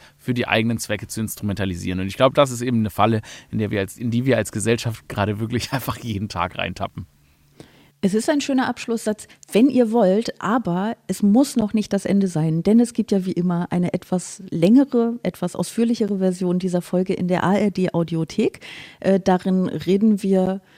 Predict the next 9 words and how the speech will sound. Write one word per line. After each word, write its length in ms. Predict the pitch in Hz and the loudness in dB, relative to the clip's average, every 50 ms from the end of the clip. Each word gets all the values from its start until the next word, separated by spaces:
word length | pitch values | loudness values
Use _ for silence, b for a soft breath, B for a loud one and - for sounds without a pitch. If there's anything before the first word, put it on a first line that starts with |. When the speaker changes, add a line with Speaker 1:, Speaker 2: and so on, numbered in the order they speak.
| b b | b b
Speaker 2:
worüber 360 | b 170 185 233 247 269 247 | b 0 2 4 4 4 4
reden 280 | 240 262 262 262 269 - | 4 4 6 6 6 8
wir 100 | 262 247 | 6 6
da 140 | 240 240 240 | 6 6 6
noch? 300 | 240 262 285 294 - - b b b b b b b b | 6 6 4 2 -2 -8 b b b b b b b b
Wir 240 | - - 202 190 - | 2 4 4 6 6
reden 300 | 214 220 226 220 214 202 | 4 4 4 4 2 2
über 540 | - - 202 180 202 185 185 190 190 185 - _ _ _ | 0 0 0 2 2 2 4 4 2 0 -2 _ _ _
Tierwohl 920 | - - - 226 277 302 302 269 269 240 247 247 254 254 254 254 262 254 254 | -6 0 4 6 8 8 6 6 4 2 4 6 6 6 6 6 4 2 0